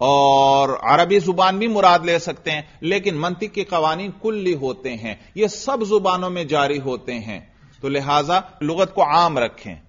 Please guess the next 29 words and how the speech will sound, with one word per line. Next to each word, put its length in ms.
उर्फ 320
में 220
भी, 280
क्योंकि 380
जब 240
भी 120
मसलन 420
मैं 140
ये 160
जिक्र 320
करूं, 280
कुल्लु 360
फरसिन 520
हैवानुन, 840
हर 440
फरस 480
क्या 200
है? 460
हैवान। 640
तो 100
उर्फ 340
में 140
और 140
जुबान 420
में 140
लोग 240
क्या 160
समझते 480
हैं? 520